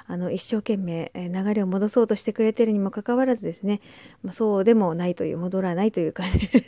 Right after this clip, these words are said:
<laughs> 私が言いたいことがなかなか言えなかったというのが、この一本目のライブでございました。はい。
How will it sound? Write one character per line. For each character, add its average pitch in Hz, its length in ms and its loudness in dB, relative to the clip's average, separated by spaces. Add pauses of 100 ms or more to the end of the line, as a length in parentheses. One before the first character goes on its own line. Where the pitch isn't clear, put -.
(360)
<laughs> - 600 -14
私 214 220 -4
が 202 60 0
言 190 100 2
い 185 40 -2
た 196 60 -2
い 185 40 2
こ 190 100 -2
と 175 80 -2
が 175 60 -4
な 180 100 -6
か 262 100 -4
な 311 100 -2
か 311 120 -2
言 262 100 2
え 240 60 4
な 247 100 2
か 226 120 -4
っ - 20 -12
た - 180 -4
と 202 120 -2
い 180 160 0
う 175 60 -2
の 190 80 -4
が、 233 120 0
こ 220 100 -6
の 180 80 -2
一 165 140 -4
本 170 260 -4
目 165 80 -4
の 214 120 0
ラ 277 100 2
イ 254 40 2
ブ 240 60 2
で 226 80 4
ご 202 100 2
ざ 202 100 -2
い 196 60 0
ま 196 120 0
し - 60 -12
た。 180 360 0 (480)
は 208 380 -2
い。 - 140 -2